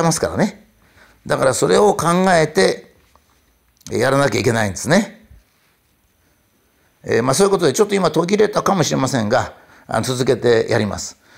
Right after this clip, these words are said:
えー、そういうことで、えー、この、まず第一に事実として、えー、コロナウイルスが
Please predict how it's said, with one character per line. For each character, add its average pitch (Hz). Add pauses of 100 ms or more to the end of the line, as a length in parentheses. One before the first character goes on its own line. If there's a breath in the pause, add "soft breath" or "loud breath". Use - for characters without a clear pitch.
(440 soft breath)
え 120
ー、 120
そ 175
う 185
い -
う 180
こ 180
と 151
で、 135 (340 loud breath)
え 107 (140 loud breath)
ー、 - (1200 loud breath)
こ -
の、 113
ま 208
ず 170
第 180
一 143
に 135 (380 loud breath)
事 156
実 233
と 135
し -
て、 - (800 soft breath)
え 107
ー、 -
コ -
ロ 220
ナ 240
ウ 226
イ 214
ル 156
ス 107
が 165